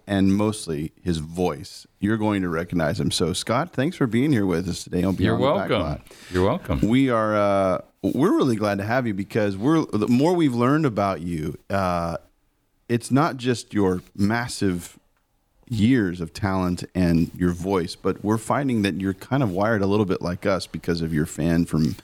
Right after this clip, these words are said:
Speaker 2: Totally.
Speaker 1: film, movie, locations, all that kind of stuff.
Speaker 2: Absolutely. Yeah.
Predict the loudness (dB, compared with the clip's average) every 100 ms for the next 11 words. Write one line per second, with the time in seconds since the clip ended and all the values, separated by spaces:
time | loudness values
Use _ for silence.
0 | -2 2 2 2 0 -4 -2 0 2 2
1 | 2 2 2 2 2 0 0 0 2 0
2 | -2 -2 -2 -2 -4 -4 -4 -4 -4 -4
3 | -2 2 2 2 -2 -4 -2 -2 0 -2